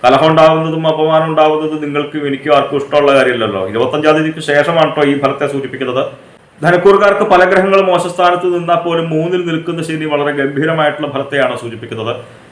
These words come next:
കുറച്ചു കാലമായിട്ട് ശനി മൂന്നിലാണ്, ഈ ഫലത്തെ തന്നെയാണ് സൂചിപ്പിക്കാനിട വരിക.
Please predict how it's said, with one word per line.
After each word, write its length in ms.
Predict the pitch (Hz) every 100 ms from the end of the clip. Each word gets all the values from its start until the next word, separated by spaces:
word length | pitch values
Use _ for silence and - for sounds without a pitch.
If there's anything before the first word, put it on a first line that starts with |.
| -
കുറച്ചു 240 | 135 139
കാലമായിട്ട് 580 | 165 156 165 175 175 175
ശനി 200 | 170 165
മൂന്നിലാണ്, 520 | 160 156 160 160 151
ഈ 220 | 151 147 143
ഫലത്തെ 380 | 147 147 160
തന്നെയാണ് 320 | 156 156 151 147
സൂചിപ്പിക്കാനിട 600 | 147 131 135 139 139 127
വരിക. 200 | 123